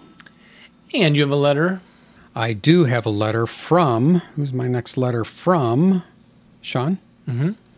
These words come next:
Speaker 2: Sean DeSalvo writes, and he says, "Hi, Jeff and Dave. What a fantastic podcast! I started about three months ago, and I'm at number eighty-seven.
Speaker 1: Wow.
Speaker 2: I was going to wait till I got caught up, but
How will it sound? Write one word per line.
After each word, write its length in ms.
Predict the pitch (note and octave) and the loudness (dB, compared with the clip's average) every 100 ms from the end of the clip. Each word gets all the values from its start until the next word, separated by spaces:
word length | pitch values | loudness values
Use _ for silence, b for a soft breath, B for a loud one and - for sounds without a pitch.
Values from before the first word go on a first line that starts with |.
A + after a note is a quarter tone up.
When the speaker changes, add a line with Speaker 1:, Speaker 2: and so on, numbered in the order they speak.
| b b b b b b b b - | b b b b b b b b -4
Speaker 2:
Sean 300 | - A3+ G#3 | 2 2 2
DeSalvo 600 | - G#3 B3 F#3 G#2+ E2+ | 2 2 2 2 0 -2
writes, 360 | G2+ F3+ - | -2 -2 0
and 80 | D3 | 0
he 60 | B2 | 2
says, 260 | C#3 B2 | 0 0
"Hi, 380 | - F#3 A#3+ G#3+ | 0 0 2 2
Jeff 300 | A#2+ A#2+ - | 2 -2 0
and 120 | A2+ | 0
Dave. 340 | A2 A2+ D3 D3 | 2 2 2 2
What 120 | E3 | 0
a 40 | E3 | 0
fantastic 800 | - D3+ C#3+ - E3 - E3 | 0 0 0 -2 -4 -4 -8
podcast! 580 | - D3 E3 - G2+ - | -6 -6 -4 -4 -4 0
I 60 | B2 | 0
started 300 | - D#3+ D#3 | 2 2 4
about 280 | C#3+ C#3 - | 2 0 2
three 200 | E3 E3 | 4 6
months 280 | D#3 D3+ | 6 2
ago, 360 | C3 A2 A2+ B2+ | 0 0 0 -2
and 140 | C3 A#2+ | 0 0
I'm 120 | A#2+ | 0
at 140 | A2+ B2+ | -2 0
number 340 | C3+ C3+ C3 C3+ | 0 0 0 -2
eighty-seven. 720 | B2+ B2+ - A#2+ F#2+ - - _ b b b - | 0 -2 -2 -2 -4 -10 -16 _ b b b -10
Speaker 1:
Wow. 340 | A#2 D3+ B2+ - _ - | -6 -4 -4 -8 _ -2
Speaker 2:
I 80 | B2 | 0
was 140 | A#2+ | 0
going 240 | - D#3+ D#3+ | 2 4 4
to 100 | C#3+ | 4
wait 240 | D3 D3 | 2 0
till 180 | D3 B2+ | 0 0
I 120 | A#2+ | 0
got 240 | C3 B2 | -2 -4
caught 240 | - A#2+ A#2 | -4 -4 -2
up, 160 | B2 - | -4 -4
but 180 | A2+ | -6